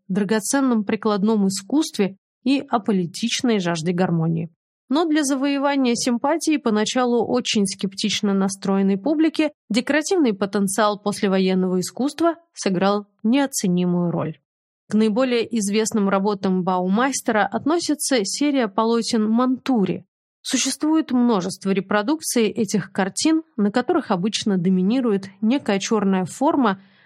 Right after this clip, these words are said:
огромное неорганическое пятно, словно парящее в воздухе, в невесомости. Каким бы безобразным или зловещим оно ни казалось,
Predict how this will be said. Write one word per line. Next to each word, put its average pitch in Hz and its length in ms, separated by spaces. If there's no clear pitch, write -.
огромное 208 760
неорганическое 202 1080
пятно, 214 480
словно 262 360
парящее 247 600
в 214 60
воздухе, 180 640
в 185 80
невесомости. 208 800
Каким 240 340
бы 208 240
безобразным 214 920
или 196 100
зловещим 190 720
оно 185 140
ни 180 120
казалось, 233 560